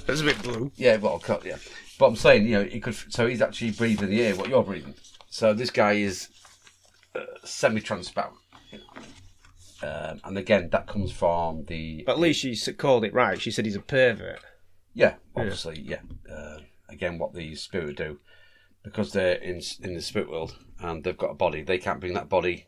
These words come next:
Speaker 2: from that realm down to here 'cause it's different frequency. So all they do is they, he must have some connection with her or her husband or the house or whatever, and then he'll think of her and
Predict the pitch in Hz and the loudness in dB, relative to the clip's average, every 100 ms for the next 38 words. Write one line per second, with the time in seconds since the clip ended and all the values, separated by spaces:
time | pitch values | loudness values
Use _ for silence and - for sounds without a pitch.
0 | _ - _ _ _ - 80 92 - 82 | _ -20 _ _ _ -6 -2 0 0 0
1 | 82 85 92 82 80 - 92 71 90 - | 0 2 0 2 0 -2 -2 -4 -6 -6
2 | - 92 - - - - - - - 80 | -6 -6 -8 -8 -8 -10 -14 -14 -6 -4
3 | 80 82 82 76 78 78 71 85 80 - | 0 2 0 -2 -8 -10 -4 -2 -4 -8
4 | - - - 110 135 143 127 123 107 107 | -20 -18 -4 0 2 2 0 -2 -4 -2
5 | 104 - 98 92 107 90 90 87 82 80 | -2 -4 -6 0 2 4 2 2 0 0
6 | 76 78 90 104 - 90 90 78 78 71 | -4 -10 -6 -6 -6 -6 -6 -6 -4 -4
7 | - - - - - - - - - - | -2 -2 -2 -10 -14 -20 -14 -12 -10 -10
8 | - - 90 82 62 - - - 82 82 | -10 -2 0 0 -6 -10 -14 -10 -8 -6
9 | - 117 95 85 87 82 82 - | -4 -2 -2 0 2 2 2 -4